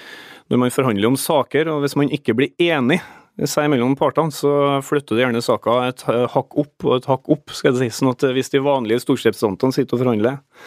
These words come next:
og ikke blir enige, så kan parlamentarisk leder bli, fra, fra de ulike partiene, eh, bli kalt inn for å prøve å avklare det på, på det nivået også.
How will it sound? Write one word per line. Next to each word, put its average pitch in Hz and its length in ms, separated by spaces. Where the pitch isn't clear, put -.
og 139 80
ikke 131 160
blir 131 140
enige, 127 180
så 143 160
kan 135 220
parlamentarisk 123 500
leder 107 320
bli, 120 140
fra, 143 360
fra 147 260
de 165 140
ulike 131 240
partiene, 170 540
eh, 156 280
bli 151 120
kalt 160 240
inn 117 160
for 139 100
å 127 80
prøve 131 220
å 117 100
avklare 107 300
det 123 80
på, 160 100
på 143 180
det 120 220
nivået 113 400
også. 113 160